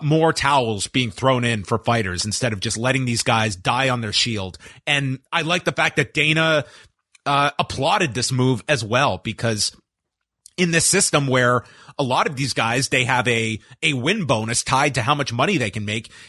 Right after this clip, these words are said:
It leads to guys taking prolonged beatings that they shouldn't be. And I was happy to see this, uh, rare act displayed in M M A because, uh, Brunson took a lot of damage, and Dricus du Plessis gets the victory. He is now five and oh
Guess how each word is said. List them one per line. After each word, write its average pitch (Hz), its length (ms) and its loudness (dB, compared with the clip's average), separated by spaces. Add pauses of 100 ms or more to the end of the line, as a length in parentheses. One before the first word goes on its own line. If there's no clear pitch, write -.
(120)
It 175 180 -4
leads 165 300 -2
to - 60 0
guys 151 300 0
taking 127 280 -2
prolonged 131 540 0
beatings 127 440 2
that 120 180 -2
they 117 100 0
shouldn't 160 400 0
be. 87 240 -4 (280)
And 107 500 0 (160)
I 110 260 -2
was 113 200 -4 (100)
happy 127 440 -2
to 120 100 -4
see 120 240 0
this, 110 380 0
uh, 117 220 -2 (120)
rare 147 460 2
act 139 280 -2
displayed 127 400 0
in 117 100 -4
M 123 140 0
M 117 80 -2
A 117 180 0
because, 98 380 -6
uh, 98 100 -2
Brunson 127 380 0
took 113 180 -6
a 95 40 -4
lot 117 300 0
of 104 100 -6
damage, 101 520 -2
and 98 260 -4 (200)
Dricus 143 320 0
du 147 140 2
Plessis 143 480 -2 (280)
gets - 220 -2
the 160 120 2
victory. 185 460 0
He 156 120 -2
is 151 100 2
now 120 160 -2 (160)
five 180 280 2
and 180 100 2
oh 127 300 2